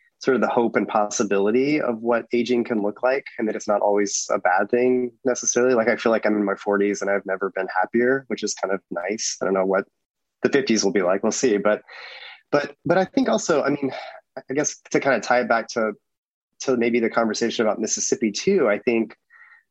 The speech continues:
like, I think we have to sort of look for hope and, like, positive things, like, in places and in experiences. Um,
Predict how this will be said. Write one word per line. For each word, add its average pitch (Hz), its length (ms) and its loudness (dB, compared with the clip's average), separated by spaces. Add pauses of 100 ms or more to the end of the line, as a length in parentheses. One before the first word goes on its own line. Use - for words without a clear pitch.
(240)
like, 123 320 0
I 135 80 2
think - 180 0
we 135 100 4
have 117 220 0
to - 80 -4
sort 170 180 2
of 120 80 4
look 104 220 0
for 131 140 0
hope 120 360 2
and, 113 100 2
like, 110 160 0
positive 110 440 -2
things, 113 720 0
like, 120 220 0
in 127 120 4
places 143 720 -2
and 120 140 0
in 117 80 0
experiences. 135 1120 -2
Um, 107 320 0